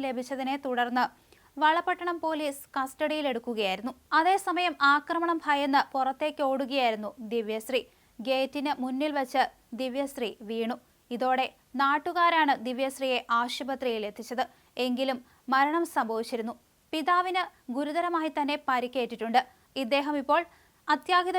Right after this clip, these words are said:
വിഭാഗത്തിൽ ചികിത്സയിൽ കഴിയുകയാണ്. ആദ്യം പെട്രോൾ ഒഴിച്ച് തീ കൊളുത്താനായിരുന്നു പ്രതി തീരുമാനിച്ചത്. എന്നാൽ ഇത് നടക്കില്ലെന്ന്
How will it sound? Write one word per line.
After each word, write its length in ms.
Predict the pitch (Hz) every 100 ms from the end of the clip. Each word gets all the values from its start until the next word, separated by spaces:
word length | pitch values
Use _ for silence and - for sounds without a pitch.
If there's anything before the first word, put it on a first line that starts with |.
| 339
വിഭാഗത്തിൽ 520 | 294 294 285 277 302 285
ചികിത്സയിൽ 540 | - 240 277 - 285 302 285
കഴിയുകയാണ്. 640 | 247 247 247 233 202 190 - _ _ -
ആദ്യം 380 | 311 339 381 381 -
പെട്രോൾ 380 | 302 277 330 339
ഒഴിച്ച് 240 | 339 330 330
തീ 80 | 285 285
കൊളുത്താനായിരുന്നു 760 | 302 294 302 294 285 247 226 202 - _ _
പ്രതി 280 | 285 277 262 202
തീരുമാനിച്ചത്. 720 | 247 247 254 254 233 247 226 - - 254
എന്നാൽ 260 | 262 285 285 - 262
ഇത് 160 | 285 302 -
നടക്കില്ലെന്ന് 560 | 262 262 277 311 302 285